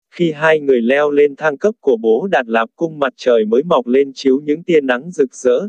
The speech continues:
tưởng là còn sớm ai ngờ trên các bậc thang dẫn lên cung điện thiện nam tín nữ đã đông đúc xếp thành hàng lối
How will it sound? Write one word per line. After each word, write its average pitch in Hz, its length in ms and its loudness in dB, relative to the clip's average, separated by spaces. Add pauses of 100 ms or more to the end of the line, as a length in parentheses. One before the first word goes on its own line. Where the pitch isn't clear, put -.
tưởng 117 260 2
là 110 160 0
còn 117 240 -2
sớm 131 340 -2
ai 165 160 2
ngờ 120 360 2
trên 143 240 0
các 202 200 -2
bậc 135 180 -2
thang 143 280 -4
dẫn 135 320 -2
lên 151 240 2
cung 147 200 -6
điện 123 240 0
thiện 120 260 -2
nam 135 240 -2
tín 135 240 0
nữ 151 340 -2
đã 143 180 0
đông 151 220 0
đúc 196 160 0
xếp 220 260 -2
thành 127 220 -2
hàng 107 320 -4
lối 110 200 0